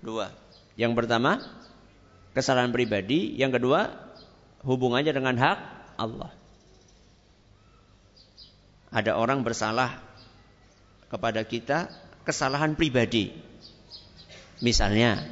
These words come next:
dia ini mengeluarkan kata-kata yang kasar kepada kita.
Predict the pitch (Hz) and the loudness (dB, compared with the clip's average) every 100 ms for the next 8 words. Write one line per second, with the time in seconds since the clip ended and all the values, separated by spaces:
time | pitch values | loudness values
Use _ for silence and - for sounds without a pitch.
0 | - - - - - - - - 110 110 | -14 -20 -20 -20 -20 -20 -20 -4 2 4
1 | 80 107 127 139 151 - - - - - | 4 4 4 4 0 -8 -20 -20 -20 -20
2 | - - - - - - - - - - | -20 -20 -20 -20 -20 -20 -20 -20 -20 -20
3 | - - - - 120 123 117 110 113 131 | -20 -20 -10 0 4 6 6 4 4 2
4 | 131 113 110 104 110 131 139 196 - - | 2 2 2 2 4 4 4 2 -2 -10
5 | - - - - - - - - - - | -18 -20 -20 -20 -20 -20 -20 -20 -20 -6
6 | - 110 - 117 98 92 - - 101 104 | 2 2 4 4 2 0 -4 0 2 4
7 | 104 110 - | 2 2 -2